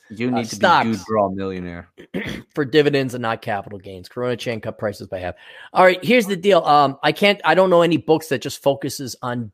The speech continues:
Speaker 2: dividend stocks, bu-,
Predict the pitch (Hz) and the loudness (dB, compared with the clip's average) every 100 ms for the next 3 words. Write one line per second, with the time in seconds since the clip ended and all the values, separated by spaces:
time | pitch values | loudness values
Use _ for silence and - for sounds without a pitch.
0 | - 147 139 120 123 117 - - 117 98 | 0 2 2 -2 -2 -2 -4 -6 -2 -2
1 | 82 - - - _ _ _ _ _ 180 | -2 -8 -18 -18 _ _ _ _ _ -20
2 | - | -16